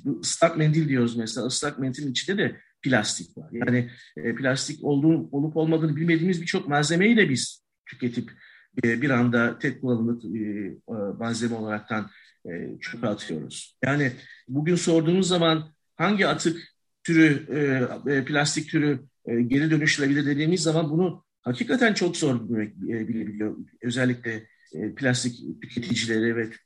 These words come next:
plastik kullan-, kullanıp atan kişiler. Çünkü,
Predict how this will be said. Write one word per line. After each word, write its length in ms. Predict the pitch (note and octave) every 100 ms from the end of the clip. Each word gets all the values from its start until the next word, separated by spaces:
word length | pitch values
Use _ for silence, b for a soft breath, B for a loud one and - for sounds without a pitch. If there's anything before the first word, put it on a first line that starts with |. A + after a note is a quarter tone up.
| - A2
plastik 400 | A#2+ A#2 B2 A#2
kullan-, 300 | A#2 A2 -
kullanıp 340 | A#2+ A#2+ B2
atan 420 | B2+ - B2+ A#2 B B _
kişiler. 420 | B2 - A#2+ A2+
Çünkü, 440 | - G3 F#3+ D#3+